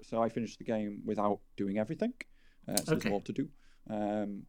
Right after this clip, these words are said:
Speaker 1: but yeah, the puzzles are great. Um, they're, they're kind of interesting. I think you'll dig it. I really do. Um, I'm, I thought you might be really into it, like, really far into it. Um, I thought you might have finished and d-,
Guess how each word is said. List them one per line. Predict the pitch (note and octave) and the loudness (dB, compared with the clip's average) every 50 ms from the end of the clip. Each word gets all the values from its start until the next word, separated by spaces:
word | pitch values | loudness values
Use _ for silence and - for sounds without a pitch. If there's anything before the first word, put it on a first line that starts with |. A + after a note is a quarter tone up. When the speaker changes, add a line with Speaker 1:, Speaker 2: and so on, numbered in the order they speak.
| - - - - - | -16 -20 -20 -8 -2
Speaker 1:
but | - B2 A2+ - | 0 0 0 4
yeah, | D3 G3 A#3 - | 4 4 4 4
the | - - | 2 0
puzzles | - G3+ F#3+ F3 C#3+ B2 | 0 0 0 0 -2 0
are | |
great. | - D#3 F#3+ F#3+ B2+ G#2+ - - | 4 6 6 8 6 4 2 0
Um, | B2+ B2+ B2+ C3 B2+ B2 A2+ - - - - | 0 2 2 0 -2 -4 -8 -10 -12 -10 -2
they're, | - C3+ C#3+ - | 0 2 2 2
they're | - D#3 | 2 0
kind | - E3 D#3+ | 0 0 2
of | D#3 D3+ | 2 2
interesting. | E3+ - - - B2 - - - G#2 F#2+ | 0 2 2 0 0 0 0 -2 0 2
I | B2+ | 2
think | B2+ - D3 C3+ | 0 0 0 2
you'll | C#3+ C#3 B2+ | 2 2 4
dig | - D3+ C#3+ - | 4 2 4 4
it. | A2+ G2 - - - _ - | 2 0 0 -4 -14 _ 0
I | A#2+ | 2
really | A2+ B2+ B2+ B2+ B2 | 4 6 4 4 4
do. | - C3+ A2+ F#2+ - - _ | 4 2 2 0 -2 -4 _
Um, | - B2+ B2 B2+ B2+ B2 A#2+ A#2+ A#2 - _ _ _ _ _ _ - _ _ _ | 6 8 8 8 8 6 2 0 -4 -8 _ _ _ _ _ _ -20 _ _ _
I'm, | - - B2 C3 C3 C#3 C3+ A#2+ A2+ - - | 6 8 10 10 10 6 4 0 0 4 8
I | B2+ C#3 C#3 | 8 8 8
thought | - - D#3 D#3 - | 8 6 4 6 6
you | B2+ C#3 | 4 4
might | D3 C#3+ D#3 - | 6 4 4 4
be | - B2+ | 2 2
really | A2+ A2+ D3 F3+ F3 C3 A2+ | 4 4 4 6 6 4 4
into | A2 A2 G#2+ - - G#2 | 2 2 0 0 2 2
it, | G2+ F#2+ - | 2 2 2
like, | - G#2 G#2 G#2+ - | 2 2 2 2 2
really | G#2 G#2+ A#2+ A#2 G#2+ | 2 2 4 2 2
far | G2+ - A#2+ A2+ A#2 A2 | 4 6 6 8 8 6
into | G#2 G2+ G2 - - G#2+ | 4 2 -2 -4 -2 0
it. | G#2 G2 - - | 0 0 0 0
Um, | G#2+ G#2 G#2+ G2 G2 G2 F#2 | 0 2 2 2 0 0 4
I | G2 A#2+ | 4 4
thought | A#2+ - A#2 G#2 | 4 4 2 2
you | G#2+ | 2
might | G#2 G2 F#2+ | 2 2 2
have | - | 0
finished | - A2+ A2+ B2 A#2 - - - - A2+ | 0 0 0 0 -2 -4 -8 -6 -2 -2
and | G#2+ G2+ G2 - - - | -2 -2 -2 -6 -10 -10
d-, | - | -10